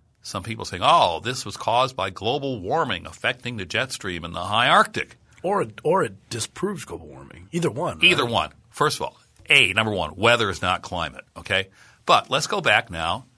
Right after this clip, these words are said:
Speaker 1: to the nineteen seventies, because, uh, those who were around and conscious then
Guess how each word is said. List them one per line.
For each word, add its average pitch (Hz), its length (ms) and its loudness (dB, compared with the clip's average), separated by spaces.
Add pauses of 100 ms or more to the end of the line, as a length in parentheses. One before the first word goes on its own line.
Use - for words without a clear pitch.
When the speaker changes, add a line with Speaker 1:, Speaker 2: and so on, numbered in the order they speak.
(120)
Speaker 1:
to - 80 -6
the 110 60 -2
nineteen 101 340 -2
seventies, 185 520 0 (580)
because, 110 460 -2 (400)
uh, 98 300 -2 (640)
those 120 320 0
who 113 280 -2
were 98 420 -2
around 110 580 0
and 92 160 -12
conscious 156 500 -2
then 87 360 -8